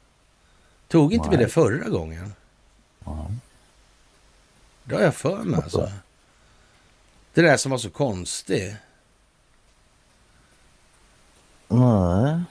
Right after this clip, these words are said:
Speaker 2: det var
Speaker 1: Men det
Speaker 2: inget
Speaker 1: har
Speaker 2: vi
Speaker 1: jag
Speaker 2: pratade
Speaker 1: för mig.
Speaker 2: Ja, det får du väl ha. Du pratade med Per i helgen om han då. <laughs>
Speaker 1: Ja, men det kanske jag gjorde.
Speaker 2: <laughs> Ja, det gjorde du säkert.
Speaker 1: Han som åkte Vasaloppet, hur mycket gör du i bänkpress och det här?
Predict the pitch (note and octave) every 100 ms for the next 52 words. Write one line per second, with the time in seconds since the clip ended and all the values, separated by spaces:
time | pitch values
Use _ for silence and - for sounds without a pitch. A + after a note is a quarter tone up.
0 | - _ _ - C#3 E3+ F3+ E3+ F3 -
1 | - A2+ G2 E2+ D#2 E2+ F2+ - _ _
2 | - C3+ G#2 D2+ C2+ D#2 E2+ A#2+ E3 B2+
3 | A2+ E3 D3 - B2+ B2+ C3 C#3 E2+ G#2+
4 | B2+ F#2+ A#2+ D#2 B2+ C#3+ A#2+ C3 A#2 D#2+
5 | - - - - - D3+ - - - _
6 | - _ - - - G2 - A3+ E3+ D#3
7 | F#3+ G3 G3+ G2+ D#2 D#2+ G2+ _ _ -
8 | G2+ C#3+ - - G2+ G2+ C3 B2 B2 G#2+
9 | G3 G3 F3 F3+ F3+ D#3+ E3+ E3 F3 C#3
10 | C#3 C3 C3 - B2 C3 B2+ B2 A#2+ A2+
11 | A#2 A2 A#2+ E2+ - F#2+ F2 F#2 E2+ F2
12 | -